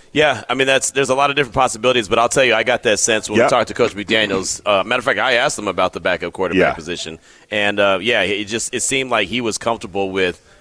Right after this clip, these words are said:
Speaker 1: having a younger dude slide in there, and I was really shocked that Jarrett Stidham wasn't, uh, retained.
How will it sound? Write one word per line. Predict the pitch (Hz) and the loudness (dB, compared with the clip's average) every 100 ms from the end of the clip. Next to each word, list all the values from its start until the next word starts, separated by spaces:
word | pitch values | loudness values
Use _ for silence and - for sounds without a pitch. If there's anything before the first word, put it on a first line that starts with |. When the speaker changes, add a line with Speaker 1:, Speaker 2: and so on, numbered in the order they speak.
| _ | _
Speaker 1:
having | 110 113 107 | -2 -2 -2
a | |
younger | 98 104 104 95 | -2 -2 -2 -4
dude | 80 90 85 82 - | -6 -6 -6 -10 -10
slide | - 98 90 95 | -4 0 0 0
in | 92 | -4
there, | 87 82 | -2 -2
and | 80 87 87 | -2 -6 -6
I | 95 123 | -2 -2
was | 120 98 | -2 -2
really | 104 | -2
shocked | 92 101 95 - | 0 0 0 0
that | 90 - | -2 -2
Jarrett | - 107 95 | -4 -4 -2
Stidham | 110 107 95 | 0 0 2
wasn't, | 98 90 92 - - _ | 0 -2 -8 -10 -20 _
uh, | 92 92 82 | -2 0 0
retained. | 101 101 113 127 139 | -4 -2 0 0 -4